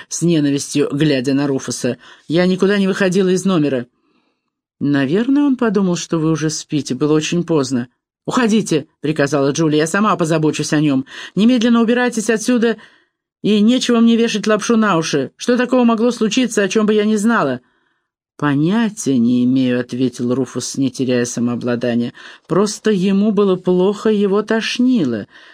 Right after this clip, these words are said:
Вы должны не спускать с него глаз».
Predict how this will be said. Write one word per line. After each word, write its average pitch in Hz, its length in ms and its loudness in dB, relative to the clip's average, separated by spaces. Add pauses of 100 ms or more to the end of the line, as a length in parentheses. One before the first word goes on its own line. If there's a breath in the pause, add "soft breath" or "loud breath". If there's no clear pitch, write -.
(160 loud breath)
Вы 135 180 0
должны 180 460 0
не 226 180 2
спускать 214 640 -4
с - 140 -8
него 214 320 2
глаз». 202 840 -4